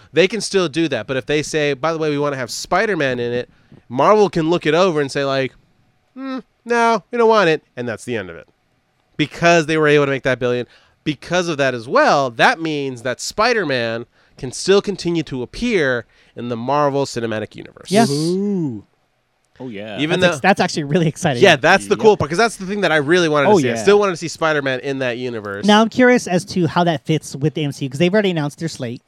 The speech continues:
Speaker 2: what they have.
Speaker 1: I think that might have been why we didn't see too much about Spider-Man.
Speaker 2: Because they're waiting to see.
Speaker 1: They were waiting to see.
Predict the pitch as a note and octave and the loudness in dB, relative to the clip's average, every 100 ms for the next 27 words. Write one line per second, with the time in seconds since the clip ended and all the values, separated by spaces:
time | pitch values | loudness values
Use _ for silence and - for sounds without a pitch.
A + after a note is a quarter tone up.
0 | - D3+ D3+ C3+ B2+ A#2+ - F#3 - D4+ | -6 -4 -2 -2 -2 -4 -6 -6 -4 -4
1 | D#4 D4+ B3+ C4+ A3+ B3 A#3 A#3 A3 G#3 | -2 -4 -2 -2 -2 -2 -2 -2 -2 -4
2 | G#3 G#3+ - G#3+ - G#3+ G3 F#3+ E3 C#3+ | -4 -6 -8 -10 -8 -6 -4 -4 -6 -4
3 | D#3+ F3 - - G#3+ A3 A3+ A3+ F3+ G3+ | -2 -2 -2 -8 -6 -4 0 2 6 6
4 | E3+ E3 D#3+ D#3 - E3 C3+ F#3+ G#3 F#3+ | 6 4 2 0 -2 -2 2 4 6 6
5 | G#3 G#3+ G#3 - G3+ G#3 G#3 | 4 2 -4 -2 -2 0 -2